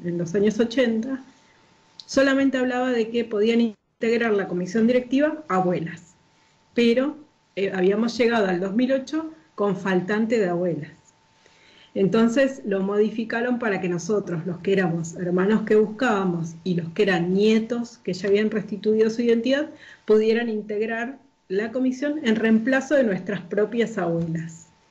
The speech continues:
Es así que yo en el dos mil dieciséis me in-, ingreso a la comisión directiva como vocal.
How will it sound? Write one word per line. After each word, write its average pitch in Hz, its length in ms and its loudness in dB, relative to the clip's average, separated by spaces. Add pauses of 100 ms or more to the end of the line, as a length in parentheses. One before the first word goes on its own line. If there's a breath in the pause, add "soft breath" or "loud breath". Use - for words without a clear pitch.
(560 soft breath)
Es 214 160 2
así 220 220 2
que 240 100 2
yo 233 140 0
en 220 60 2
el 208 100 0
dos 196 120 0
mil 220 220 4
dieciséis 254 720 0 (580)
me 190 140 2
in-, 180 440 -2
ingreso 208 720 2
a 185 40 0
la 175 120 -4
comisión 185 420 -8
directiva 226 720 -4
como 170 200 -2
vocal. 208 640 2